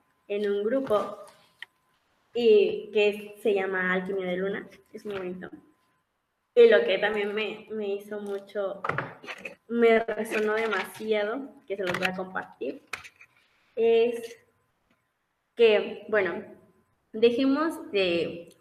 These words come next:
formarnos estereotipos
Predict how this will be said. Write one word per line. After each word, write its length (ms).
formarnos 1000
estereotipos 1120